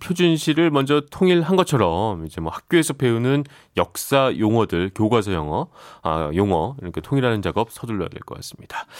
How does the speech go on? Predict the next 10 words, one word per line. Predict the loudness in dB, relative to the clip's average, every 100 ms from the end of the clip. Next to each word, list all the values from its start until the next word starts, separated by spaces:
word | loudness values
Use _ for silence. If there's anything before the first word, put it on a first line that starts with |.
| -16 -14 -16 -16 -18 -18
자, | -8 -8
칠일육님, | -6 -4 2 4 6 6 4 4 0 0 2 4 4 4 4 2 0
아, | 0 0
궁금증이 | 2 0 0 -2
좀 | -2 -4
풀리셨죠? | -6 -4 -4 -2 -2
준비한 | -2 -4 -2 -2
선물 | -4 -6
보내드리고요. | -4 -6 -6 -8 -2 -2 -2 -6
아, | -8 -6 -8 -12